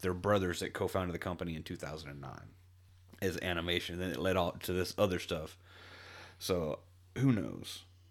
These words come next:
Who knows? I, without doing more research, it was just, I thought it was just kinda funny, all these things. It was just Mike and Josh. <laughs> Okay, guys. With this, they wanted to make a game, and so they g-, expanded their team to now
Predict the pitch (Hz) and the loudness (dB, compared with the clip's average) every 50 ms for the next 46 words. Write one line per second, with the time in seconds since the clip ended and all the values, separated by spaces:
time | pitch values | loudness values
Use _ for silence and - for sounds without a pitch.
0 | - - - - - - - - - - - - 131 127 127 123 120 123 120 120 | -20 -20 -20 -20 -20 -18 -16 -14 -14 -8 0 2 4 4 6 4 4 2 2 0
1 | 117 - - - - - - - - - 92 92 90 90 85 80 78 82 95 98 | -2 -4 -12 -20 -20 -20 -18 -10 -6 -4 -2 0 0 0 -2 -2 -4 -4 -4 -2
2 | 87 92 92 95 95 95 104 98 90 90 101 95 98 95 90 90 95 95 95 - | 0 0 2 2 4 4 4 4 4 2 2 2 2 2 0 0 0 0 -2 -2
3 | - - 95 92 85 - - 90 90 87 - 92 95 92 90 - 95 92 90 85 | 0 0 0 0 -2 -2 -4 -4 -4 -2 0 0 2 2 2 2 2 2 2 0
4 | 90 82 - 98 - - 95 90 87 - - 95 90 87 87 87 87 87 87 90 | -2 -2 -4 -4 -2 0 0 0 0 0 0 -2 0 0 2 2 2 2 0 0
5 | 87 90 87 - - - - - - - - - - - 98 92 92 87 85 87 | -2 -2 -4 -6 -8 -12 -14 -16 -14 -14 -14 -14 -6 -2 0 0 2 2 0 0
6 | 85 85 90 87 87 90 85 85 87 87 - 80 80 71 - - 82 - - - | 0 -2 -2 -4 -4 -2 0 2 0 0 0 -4 -6 -6 -4 -4 -4 -4 -4 -4
7 | - - - - - - - - - 120 131 - - 113 - - - - - - | -4 -4 -6 -10 -16 -20 -8 0 2 2 2 2 0 -4 -6 -6 -12 -18 -10 -6
8 | 117 107 - 110 101 - 110 92 78 87 85 92 95 101 95 - - - - - | -4 0 2 2 2 4 2 2 2 0 -2 -2 -2 -2 -4 -4 -6 -8 -12 -20
9 | - - - - - - - - - - - 117 120 123 104 107 117 127 123 113 | -20 -20 -20 -20 -20 -20 -20 -20 -16 -8 2 4 4 4 6 6 8 8 8 8
10 | - - 113 104 101 104 104 104 101 98 95 98 95 90 92 87 92 92 85 82 | 6 6 4 4 4 4 2 2 2 0 0 -2 -2 -2 -2 -4 -4 -2 -2 -4
11 | 82 80 - - 92 90 - - 98 92 95 95 95 90 - - 95 95 - - | -4 -6 -6 -6 -6 -6 -6 -6 -4 -2 -2 -2 -2 -4 -4 -6 -6 -4 -4 -6
12 | - - 117 110 113 117 117 117 117 110 - - - 107 101 98 98 92 - - | -2 0 2 2 2 2 2 2 2 0 0 -2 -4 -2 -2 -2 -2 -4 -6 -6
13 | 98 92 90 90 92 98 98 98 95 95 92 90 90 87 | -6 -4 -4 -2 0 2 2 4 4 4 4 2 2 0